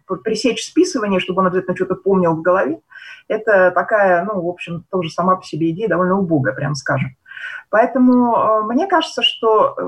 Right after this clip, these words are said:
нужно отдавать всем отчёт, что все оказались в этой ситуации неожиданно. Ну, можно сколько угодно говорить, что родители должны создать отношения. В смысле? За,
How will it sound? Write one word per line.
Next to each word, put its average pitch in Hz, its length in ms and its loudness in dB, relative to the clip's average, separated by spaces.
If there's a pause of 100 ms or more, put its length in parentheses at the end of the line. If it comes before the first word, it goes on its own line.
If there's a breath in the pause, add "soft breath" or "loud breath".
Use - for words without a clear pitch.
нужно 240 280 0
отдавать 220 360 2
всем 262 200 0
отчёт, 185 300 -2
что - 160 -10
все - 280 0
оказались 262 440 -2
в - 40 -6
этой 233 120 -2
ситуации 208 420 -4
неожиданно. 190 720 0 (460 soft breath)
Ну, 254 300 6
можно 247 280 0
сколько 240 260 -8
угодно 247 280 0
говорить, 202 260 -2
что 226 120 -6
родители 214 280 -2
должны 202 260 0
создать 208 360 -2
отношения. 170 920 0
В - 80 -18
смысле? 214 560 0
За, 190 460 2